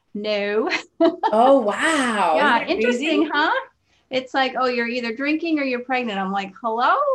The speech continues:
Speaker 1: Just because I'm in college, this is the category you're putting me in. Thank you," right? Um, so no, no answers.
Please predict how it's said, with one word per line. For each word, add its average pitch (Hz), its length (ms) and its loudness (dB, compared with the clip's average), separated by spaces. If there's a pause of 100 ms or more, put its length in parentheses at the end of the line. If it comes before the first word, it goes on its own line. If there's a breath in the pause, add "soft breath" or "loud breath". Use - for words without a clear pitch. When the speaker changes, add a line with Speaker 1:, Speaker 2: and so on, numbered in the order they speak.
(140)
Speaker 1:
Just 311 220 -6
because 415 300 -4
I'm 381 100 -4
in 339 120 -4
college, 330 400 -2
this 285 180 -10
is 285 120 -12
the 294 100 -10
category 262 560 -6
you're 240 100 -6
putting 220 360 -6
me 190 140 -6
in. 202 160 -6
Thank 466 380 -10
you," 202 260 -6
right? 220 440 -8 (560)
Um, 226 560 0 (120)
so 233 420 0
no, 240 360 -4
no 254 260 -4
answers. 190 720 -8